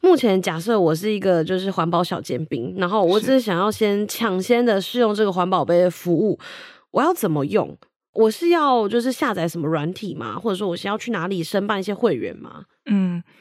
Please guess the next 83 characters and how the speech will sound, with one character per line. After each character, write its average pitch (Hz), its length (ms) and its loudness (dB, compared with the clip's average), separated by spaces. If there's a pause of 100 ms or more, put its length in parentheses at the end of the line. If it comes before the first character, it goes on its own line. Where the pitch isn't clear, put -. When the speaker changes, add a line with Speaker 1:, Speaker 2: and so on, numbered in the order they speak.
(300)
Speaker 2:
呃， 180 380 2
这 302 120 2
其 208 160 -2
实 190 80 0
也 170 80 0
跟 180 160 0
厂 175 220 -4
商 175 120 -6
讨 170 120 -4
论。 143 160 -8
现 294 180 2
在 277 80 4
只 - 120 -4
要 175 180 -2
用 175 380 0
Line， 180 400 -4
然 180 120 -2
后 180 60 0
你 175 60 -2
去 185 140 -2
加 165 220 -4
他 165 120 -4
们 160 40 -6
的 156 60 -6
好 143 240 -6
友， - 180 -6
比 - 80 -6
如 175 60 -2
说 180 140 -4
好 156 180 -2
和 151 160 -8
气 - 240 -8
的 87 260 -4 (120)
好 156 200 -4
友， 160 140 -2
或 180 160 -2
是 180 140 -4
环 165 180 -4
海 156 100 -4
竞 160 220 -6
速 170 100 -8
的 151 80 -6
好 123 200 -8
友， - 80 -12 (180)
就 202 140 0
可 170 120 -6
以 156 60 -6
去 160 80 -6
使 131 220 -10
用。 107 120 -6 (200)
就 190 100 -4
你 180 140 -2
只 175 80 -2
要 170 140 2
再 233 180 -2
绑 165 340 -6
定 202 180 -2
你 151 60 -8
的 143 140 -4
手 151 200 -6
机 165 140 -10
号 160 220 -2
码， - 200 -12 (380)
然 165 160 -2
后 185 140 0
就 190 120 -4
可 185 160 -4
以， 170 80 0
里 156 140 -4
面 185 160 0
就 196 100 0
会 202 140 2
显 175 200 -6
示 180 140 -4
说， 175 360 -4
呃， 180 100 0
现 202 200 -2
在 196 200 -2
循 180 180 -4
环 170 160 -4
杯 170 200 -4
有 160 100 -4
哪， 160 160 -8